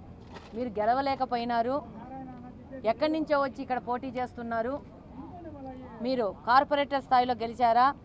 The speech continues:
వార్డు స్థాయిలో గెలిచారా, మీరు ఎవరు, ఎక్కడి నుంచో వచ్చారు, ఇక్కడ ఉండరు, వెళ్ళిపోతారంటూ అబాకులు చెబాకులు అందరూ వాగిన వాళ్ళ-, వాగిన వాళ్ళకందరికీ ఒకటే సమాధానము.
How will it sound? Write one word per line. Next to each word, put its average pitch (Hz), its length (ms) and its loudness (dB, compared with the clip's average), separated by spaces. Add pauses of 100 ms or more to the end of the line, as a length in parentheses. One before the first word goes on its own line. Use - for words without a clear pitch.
(340)
వార్డు 247 300 6
స్థాయిలో 262 340 6
గెలిచారా, 233 560 4 (440)
మీరు 254 180 0
ఎవరు, 254 480 4 (1200)
ఎక్కడి 262 260 2
నుంచో 294 280 2
వచ్చారు, 269 560 -2 (1120)
ఇక్కడ 294 200 4
ఉండరు, 277 600 2 (140)
వెళ్ళిపోతారంటూ 254 960 6 (360)
అబాకులు 269 420 4 (140)
చెబాకులు 247 360 2
అందరూ 233 220 -4
వాగిన 226 320 -2
వాళ్ళ-, 226 300 0
వాగిన 226 280 0
వాళ్ళకందరికీ 220 600 -2
ఒకటే 233 260 -4
సమాధానము. 220 680 -2